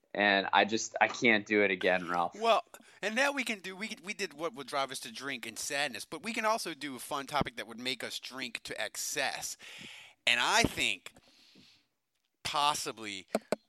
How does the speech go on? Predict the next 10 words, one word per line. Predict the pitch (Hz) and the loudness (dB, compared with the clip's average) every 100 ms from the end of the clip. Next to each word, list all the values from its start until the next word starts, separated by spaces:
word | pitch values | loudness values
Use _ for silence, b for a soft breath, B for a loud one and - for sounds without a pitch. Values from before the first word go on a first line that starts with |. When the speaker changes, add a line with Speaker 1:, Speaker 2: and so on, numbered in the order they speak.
| - | -14
Speaker 2:
the | 120 | -12
thing | - 160 | -6 -4
that | 143 117 | -4 -6
would | 117 | -10
make | 107 123 127 135 | -4 -2 -2 -4
me | 139 | -8
the | 110 | -4
happiest, | 101 104 104 104 98 82 - - | -2 2 2 2 -4 -8 -10 -10
because | 123 - - 120 110 - _ _ _ _ _ _ _ _ _ _ | -10 -6 -2 -2 -4 -10 _ _ _ _ _ _ _ _ _ _
is | 147 127 113 | -2 -2 -4